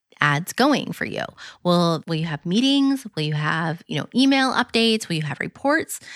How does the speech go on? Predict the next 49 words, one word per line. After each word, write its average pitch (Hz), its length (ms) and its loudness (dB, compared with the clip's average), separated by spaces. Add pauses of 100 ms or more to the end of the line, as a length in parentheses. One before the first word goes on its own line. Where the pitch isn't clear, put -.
(280)
And 190 440 4
so 185 360 2
what 208 340 0
is 285 160 -2
important 226 400 -2
to - 120 -6
you? 170 520 0
What 190 220 0
kind 254 400 0
of 185 200 2 (120)
updates - 520 -2 (120)
do 185 140 -4
you 185 360 2
want? 165 300 0 (280)
How 214 220 2
much 190 380 2
are 180 80 2
you 175 120 0
looking 165 280 -4
for? - 220 -6
So 175 240 2
we 208 300 0
have 214 240 2
clients 160 460 -2 (380)
that 160 320 0
are 165 100 0
really 214 320 2
across - 300 -2
the - 80 -6
board. 170 300 2
We 185 80 0
have 185 120 2
some 180 180 0
of 185 80 2
our 180 100 4
clients 165 420 0
that 160 140 0
wanna 170 160 0
meet 156 280 -2
weekly. 226 360 -4
So 220 140 -10
we 175 120 -6
have 170 320 -2 (400)
weekly 190 380 4
Zoom 175 260 4
meetings 185 340 4
with 175 120 0
those 170 180 0
clients. 196 460 0